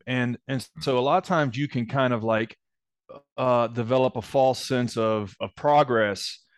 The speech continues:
Speaker 1: by way of doing all of these other things that are seemingly easier. Maybe they're more fun. I mean, qu-, quite honestly, it, it was fun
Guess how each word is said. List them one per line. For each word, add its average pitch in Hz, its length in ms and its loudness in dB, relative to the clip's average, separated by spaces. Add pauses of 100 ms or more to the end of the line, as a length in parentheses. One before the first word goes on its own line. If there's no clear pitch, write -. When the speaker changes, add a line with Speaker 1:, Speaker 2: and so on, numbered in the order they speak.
(280)
Speaker 1:
by 123 200 2
way 123 220 2
of 113 120 -2
doing 143 240 0
all 139 160 4
of 120 80 0
these 120 140 0
other 131 180 4
things 110 340 -2
that 110 180 0 (360)
are 117 80 -4
seemingly 160 520 0
easier. 127 580 0
Maybe 123 240 0
they're 123 120 2
more 120 200 0
fun. 123 500 0
I 135 60 -4
mean, 143 320 -4
qu-, - 180 -6
quite 156 200 2
honestly, 160 400 0
it, 143 100 -2
it 151 40 -2
was 151 180 -4
fun 180 420 0